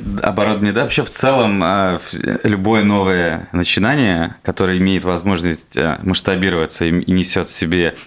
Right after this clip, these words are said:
технологическую новизну, будь то за этим стоит глубокий научное исследование, либо вы просто знаете какой-то там определённый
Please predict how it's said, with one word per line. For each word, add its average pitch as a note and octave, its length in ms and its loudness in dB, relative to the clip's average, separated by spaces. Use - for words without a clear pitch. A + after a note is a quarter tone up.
технологическую F2+ 800 -2
новизну, F2 420 0
будь F#2 300 -2
то F2 120 -2
за F2 120 0
этим E2+ 200 -2
стоит E2+ 320 0
глубокий F2 400 -2
научное F2 380 0
исследование, A2+ 540 0
либо G#2 160 0
вы F#2 140 2
просто F2+ 320 -2
знаете E2+ 400 -2
какой-то E2 400 -2
там E2 140 0
определённый F2 560 0